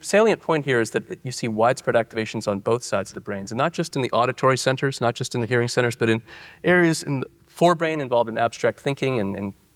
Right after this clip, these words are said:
and areas in the, uh, upper parietal cortex involved in spatial cognition on the right side of the brain as well. So just one aspect of music can activate this much of the brain. If I started to overlay the, what happens when you listen to rhythms and, and, and timbres and so forth, you'd see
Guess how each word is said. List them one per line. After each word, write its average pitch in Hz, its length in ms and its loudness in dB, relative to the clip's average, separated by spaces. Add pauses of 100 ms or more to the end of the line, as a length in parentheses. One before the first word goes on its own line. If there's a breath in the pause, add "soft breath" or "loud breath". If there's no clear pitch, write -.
and 117 340 -4 (200)
areas 127 320 2
in 123 60 -2
the, 107 260 0
uh, 107 300 -4 (120)
upper - 240 -4
parietal 131 400 0
cortex - 420 -4
involved 107 260 0
in 95 40 -8
spatial 131 420 -2
cognition 117 600 -2
on 117 60 -2
the 104 80 -2
right 120 260 0
side 135 160 0
of 123 60 -2
the 120 40 -2
brain 117 240 0
as 110 120 -6
well. 110 260 0
So 107 320 0 (480 soft breath)
just - 260 -6
one 139 280 2
aspect 151 400 -4
of 120 60 -4
music 131 280 -2
can 107 200 -2
activate 101 400 -2
this 120 180 -2
much 113 180 -4
of 104 80 -4
the 98 60 -4
brain. 113 260 0
If - 80 -4
I 117 60 0
started 113 320 0
to 101 80 -2
overlay 104 400 2
the, 95 160 -4 (380)
what 113 120 -4
happens 107 300 -2
when 101 100 -6
you 101 80 -4
listen 101 260 -8
to 104 100 -12
rhythms 127 520 2
and, 98 320 -2
and, 98 240 -4
and 101 280 -8 (100)
timbres 120 380 0
and 113 80 -4
so 120 100 -4
forth, 107 160 -4
you'd 117 100 -6
see 110 260 -2